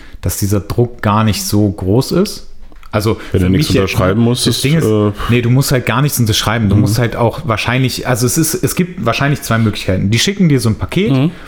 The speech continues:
Speaker 1: so, das sind für mich theoretisch zweihundert Euro.
Speaker 2: Mhm.
Speaker 1: So, weil man rechnet ja ungefähr ein Bild, ein
Speaker 2: Für
Speaker 1: Euro,
Speaker 2: die
Speaker 1: ne?
Speaker 2: zwanzig.
Speaker 1: So,
Speaker 2: Mhm.
Speaker 1: ganz genau.
Speaker 2: Eben.
Speaker 1: Ganz genau das ist
Speaker 2: Billige
Speaker 1: halt der
Speaker 2: Werbung.
Speaker 1: Punkt.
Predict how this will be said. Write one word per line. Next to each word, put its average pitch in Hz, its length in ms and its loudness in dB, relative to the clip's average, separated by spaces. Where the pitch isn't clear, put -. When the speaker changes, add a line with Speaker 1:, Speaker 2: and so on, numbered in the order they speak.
Speaker 1:
so, 104 260 0
das 110 140 0
sind 160 180 0
für 110 120 0
mich 190 420 0
theoretisch 127 600 0
zweihundert 110 480 2
Euro. 104 100 0
Speaker 2:
Mhm. 147 40 -2
Speaker 1:
So, 87 240 -2
weil 101 140 2
man 107 180 2
rechnet 110 320 0
ja 120 80 4
ungefähr 117 400 0
ein 110 220 2
Bild, 117 280 0
ein 104 120 2
Speaker 2:
Für 101 120 2
Speaker 1:
Euro, 98 80 2
Speaker 2:
die 98 80 2
Speaker 1:
ne? 98 60 2
Speaker 2:
zwanzig. 92 540 0
Speaker 1:
So, 98 220 0
Speaker 2:
Mhm. 95 200 2
Speaker 1:
ganz 156 220 0
genau. 151 300 0
Speaker 2:
Eben. 95 300 2
Speaker 1:
Ganz 147 240 -2
genau 147 240 2
das 135 160 0
ist 120 40 4
Speaker 2:
Billige 135 220 4
Speaker 1:
halt 110 100 2
der 107 60 2
Speaker 2:
Werbung. 101 360 2
Speaker 1:
Punkt. 87 120 -4